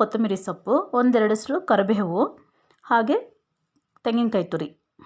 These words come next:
ನೋಡಿ, ಇಲ್ಲಿ ಬೆಳ್ಳುಳ್ಳಿ ತೊಗೊಂಡಿದ್ದೀನಿ ಒಂದು ಏಳೆಂಟು ಪಾಯಿ,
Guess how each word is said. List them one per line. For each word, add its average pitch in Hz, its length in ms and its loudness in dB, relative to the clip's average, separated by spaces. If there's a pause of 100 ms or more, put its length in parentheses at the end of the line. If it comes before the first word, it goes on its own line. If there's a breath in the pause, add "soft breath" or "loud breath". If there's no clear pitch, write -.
(1400 loud breath)
ನೋಡಿ, 226 220 0
ಇಲ್ಲಿ 214 220 -4
ಬೆಳ್ಳುಳ್ಳಿ 233 340 0
ತೊಗೊಂಡಿದ್ದೀನಿ 185 440 -2 (100)
ಒಂದು 180 260 -4
ಏಳೆಂಟು 190 380 -6
ಪಾಯಿ, 185 280 -2